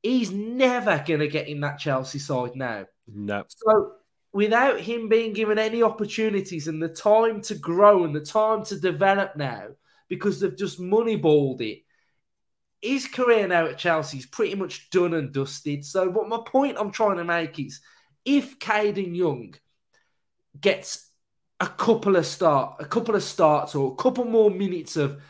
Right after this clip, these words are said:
Speaker 1: twenty minutes here, thirty minutes there, and he does really, really well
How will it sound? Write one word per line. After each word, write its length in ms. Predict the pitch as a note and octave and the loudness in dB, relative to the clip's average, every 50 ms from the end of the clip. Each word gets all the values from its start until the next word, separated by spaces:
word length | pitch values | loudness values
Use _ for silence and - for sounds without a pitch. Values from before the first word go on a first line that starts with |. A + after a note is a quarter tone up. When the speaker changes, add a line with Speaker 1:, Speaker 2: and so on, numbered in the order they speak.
| _ _ _ _ | _ _ _ _
Speaker 1:
twenty 320 | - G#3+ A3 A3+ A3 A3 | 0 2 2 4 4 2
minutes 380 | G#3+ G#3 G#3+ G#3 G3 - - - | 0 0 0 0 0 -2 -4 -4
here, 400 | G#3 G3+ F#3+ F3+ D#3 B2 - - - _ _ _ _ _ _ _ _ _ | -4 -2 0 0 -2 -2 -4 -10 -18 _ _ _ _ _ _ _ _ _
thirty 360 | - A3 A3+ A3 G#3+ G#3+ G#3 G#3+ | 8 10 10 10 10 8 4 -2
minutes 340 | A3 A3 G#3+ C#3+ C#3+ - | -4 -6 -6 -8 -10 -6
there, 500 | G3+ G#3+ G#3 F#3+ E3 D3 C3 - - - - _ _ _ _ F#3+ | -2 0 2 2 2 2 0 -4 -6 -12 -20 _ _ _ _ -4
and 160 | G#3 A3 A3 | -4 -2 -2
he 100 | A3+ G#3+ | -4 -2
does 240 | A3 A#3+ A#3 F#3+ F3+ | 0 0 0 0 0
really, 600 | F#3+ G3 G#3 A3+ A#3 A#3+ A#3 A3+ A3+ G#3+ A3 G#3+ | -2 -2 0 0 2 2 2 0 -2 -2 -4 -4
really 360 | G#3 A3 G#3+ G#3 G#3 G3+ G3+ | -4 -4 -4 -4 -4 -6 -2
well 460 | G3 G#3+ G3+ E3+ C3 A#2 A#2+ - | 0 2 2 2 2 -2 -4 -8